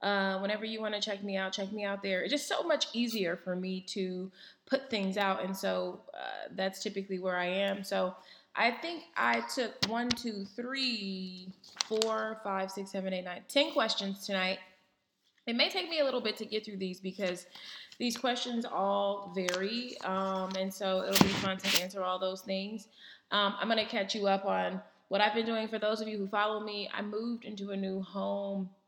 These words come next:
I bought a house and moved into this house two months ago. I wanna tell you that it has been kicking my butt. Please understand. Um, it's just a thing that I just haven't been able to catch up on. It's, like,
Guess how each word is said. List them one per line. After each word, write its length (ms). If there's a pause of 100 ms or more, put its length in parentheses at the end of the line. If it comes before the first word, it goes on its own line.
(240)
I 60 (100)
bought 180
a 40
house 500
and 140
moved 300
into 180
this 180
house 440 (640)
two 240
months 280
ago. 300
I 40
wanna 200
tell 160
you 80
that 100
it 120
has 180
been 160
kicking 260
my 120
butt. 340
Please 220
understand. 500 (400)
Um, 500 (380)
it's 280
just 560
a 80
thing 240
that 80
I 100
just 160
haven't 400
been 100
able 200
to 100
catch 240 (100)
up 200
on. 240
It's, 200
like, 380